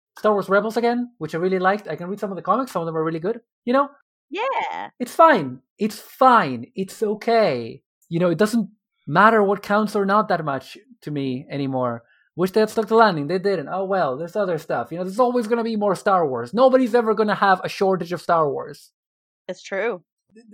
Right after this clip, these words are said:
Speaker 1: there will be a shortage of, of drinkable water in the coming apocalypse, and it will still be easier to get Star Wars D V Ds.
Speaker 2: Yeah, you're right. <laughs>
Speaker 1: You know I'm right. But anyway, I've, I've, I've kind of gone off.
Speaker 2: The three constants of the universe are death,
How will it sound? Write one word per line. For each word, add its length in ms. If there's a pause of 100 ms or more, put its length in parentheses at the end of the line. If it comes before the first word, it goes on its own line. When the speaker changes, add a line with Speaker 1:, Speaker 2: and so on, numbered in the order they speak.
Speaker 1:
there 100
will 120
be 120
a 40
shortage 400
of, 160
of 100 (720)
drinkable 440
water 320
in 100
the 60
coming 220
apocalypse, 640
and 120
it 20
will 120
still 340
be 260 (480)
easier 280
to 100
get 280
Star 220
Wars 160
D 80
V 80
Ds. 260 (300)
Speaker 2:
Yeah, 340 (260)
you're 160
right. 300 (500)
<laughs> 100 (340)
Speaker 1:
You 160
know 200
I'm 140
right. 240 (240)
But 120
anyway, 360
I've, 200
I've, 200
I've 100
kind 180
of 140 (340)
gone 200
off. 380
Speaker 2:
The 120
three 260
constants 500
of 120
the 100
universe 520
are 160
death, 320